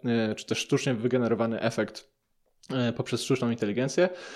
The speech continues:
No więc te deepfake'i w kontekście polskiej polityki zostały tym razem wykorzystane do,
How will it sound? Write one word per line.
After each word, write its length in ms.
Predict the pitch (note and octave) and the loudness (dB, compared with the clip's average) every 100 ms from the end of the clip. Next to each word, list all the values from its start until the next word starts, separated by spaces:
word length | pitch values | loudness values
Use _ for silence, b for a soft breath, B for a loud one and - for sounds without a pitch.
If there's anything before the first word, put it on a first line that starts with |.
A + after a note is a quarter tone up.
| B B | B B
No 80 | D#3 | 2
więc 140 | G3+ | 4
te 80 | G3 | 2
deepfake'i 480 | C#3 - E3 D#3 D3+ | 0 2 4 4 2
w 60 | - | 0
kontekście 360 | C3 C3 - | 0 0 0
polskiej 320 | - C#3 - | 2 2 2
polityki 420 | B2+ A#2+ A#2+ B2+ B2 | 2 4 2 0 0
zostały 400 | A2 - C3+ B2+ | 0 4 6 6
tym 160 | A#2+ | 4
razem 260 | A#2+ A#2+ A#2 | 4 4 2
wykorzystane 580 | G#2+ A#2 G#2+ - B2 A2 | 2 0 0 0 0 4
do, 400 | A2+ A2+ - | 4 4 -2